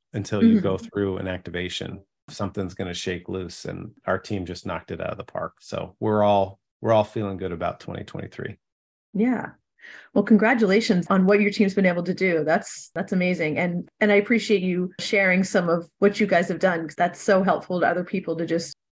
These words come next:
Speaker 2: sometimes you just pick up something here and there, but it helps 'cause so many people are going through the s-, same things.
Speaker 1: Yeah. Yeah, for sure. And I think that's part of why I wanted to join, is to,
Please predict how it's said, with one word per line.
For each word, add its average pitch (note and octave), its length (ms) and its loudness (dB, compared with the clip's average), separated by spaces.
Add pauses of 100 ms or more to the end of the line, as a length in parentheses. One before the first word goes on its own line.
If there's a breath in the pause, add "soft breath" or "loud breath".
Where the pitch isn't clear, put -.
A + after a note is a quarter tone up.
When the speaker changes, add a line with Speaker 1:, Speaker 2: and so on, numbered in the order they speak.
Speaker 2:
sometimes A3 280 4
you G#3+ 60 6
just G3+ 180 -2
pick B3 200 0
up G#3 100 0
something G#3 420 2
here G3 140 2
and F#3 140 0
there, F3 180 0
but D3+ 200 -2 (320 soft breath)
it A3 100 2
helps A3 360 0
'cause E3+ 240 -4
so G#3 160 4
many F#3+ 140 0
people G3 260 0
are F#3+ 60 2
going F#3 180 2
through F#3+ 120 -4
the F3 60 -4
s-, F#3 200 -8
same G3 260 2
things. - 520 -2 (180)
Speaker 1:
Yeah. F3+ 300 4 (640)
Yeah, B2+ 100 2
for - 160 -8
sure. A2+ 340 0
And B2 80 -2
I B2 120 2
think A#2+ 200 -2
that's - 360 -2
part C3+ 180 2
of B2+ 60 4
why B2 120 6
I A2+ 40 4
wanted A2+ 220 2
to G2+ 80 -2
join, G2 480 -4 (100)
is A2+ 240 0 (100)
to, G2 400 0